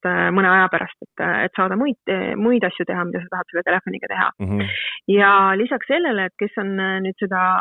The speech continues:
Speaker 1: kindlasti on neid, kes on seda ka proovinud teha,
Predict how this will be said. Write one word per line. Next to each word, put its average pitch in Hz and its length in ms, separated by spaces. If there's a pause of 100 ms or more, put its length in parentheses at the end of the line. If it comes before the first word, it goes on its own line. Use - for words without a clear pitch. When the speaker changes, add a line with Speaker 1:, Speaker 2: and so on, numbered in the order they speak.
(240)
Speaker 1:
kindlasti 240 420
on 233 60
neid, 226 240
kes - 180
on 180 100
seda 185 280 (260)
ka 185 120
proovinud 214 480
teha, 277 340